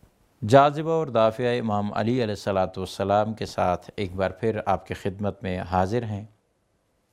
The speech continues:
دافعہ امام علی علیہ الصلوۃ والسلام میں اس چیز پر بحث کی گئی ہے کہ کیوں لوگ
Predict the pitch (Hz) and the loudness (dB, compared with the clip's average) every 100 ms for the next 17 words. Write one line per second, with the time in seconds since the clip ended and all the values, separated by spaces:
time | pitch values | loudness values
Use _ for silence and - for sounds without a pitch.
0 | - 101 139 165 214 208 160 139 127 120 | -2 6 6 6 0 -2 -2 -2 -2 -2
1 | 117 110 - 104 101 - 101 98 92 92 | -2 -4 -4 -4 -4 -6 -10 -4 -2 -2
2 | 92 90 107 _ _ _ _ _ _ _ | -4 -8 -12 _ _ _ _ _ _ _
3 | _ _ _ _ _ _ - 185 202 - | _ _ _ _ _ _ 0 2 2 2
4 | 147 127 - 117 107 107 - 113 98 95 | -2 0 0 2 2 0 -2 -6 -4 -4
5 | 92 92 117 123 135 131 131 139 - _ | -2 -2 -2 -4 -4 -2 -4 -6 -12 _
6 | _ _ _ _ _ _ _ _ - 180 | _ _ _ _ _ _ _ _ 2 6
7 | 226 208 127 123 123 | 6 6 2 2 2